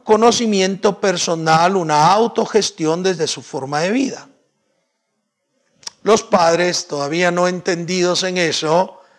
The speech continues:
peleamos, eh, conflagramos con nuestros hijos porque decimos, "Todavía no entienden las cosas", y tenemos razón.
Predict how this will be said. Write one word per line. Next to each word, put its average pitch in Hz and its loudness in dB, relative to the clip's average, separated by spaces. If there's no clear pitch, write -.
peleamos, 220 2
eh, 190 -2
conflagramos 196 0
con 202 0
nuestros 202 0
hijos 180 -4
porque 165 -4
decimos, 190 -2
"Todavía 170 0
no 190 -2
entienden 220 0
las 151 -4
cosas", 180 -4
y 175 -12
tenemos 214 0
razón. 110 -8